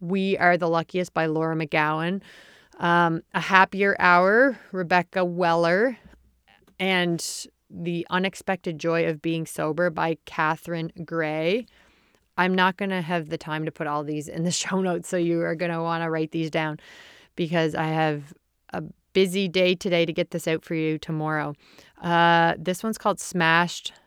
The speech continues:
Story of Drunken Girlhood by Corinne Zalkas. Wait, K O R E N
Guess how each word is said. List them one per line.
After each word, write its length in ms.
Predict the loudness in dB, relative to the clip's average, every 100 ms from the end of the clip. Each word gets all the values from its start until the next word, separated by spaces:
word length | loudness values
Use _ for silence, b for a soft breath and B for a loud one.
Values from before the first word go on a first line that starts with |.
| b
Story 440 | -12 -2 2 2
of 160 | 0 -4
Drunken 400 | -4 -2 -2 -6
Girlhood 540 | -2 -2 -2 -2 -4 -2
by 380 | 0 2 0 -4 -8
Corinne 640 | -4 -2 -2 -2 -4 -6 b b b b -14
Zalkas. 1000 | -10 -4 0 0 0 0 0 0 -4 -12 b b b
Wait, 220 | 0 0 -4 _
K 300 | -6 0 0
O 200 | 2 0
R 240 | 2 2 0
E 160 | 0 2
N 240 | 2 0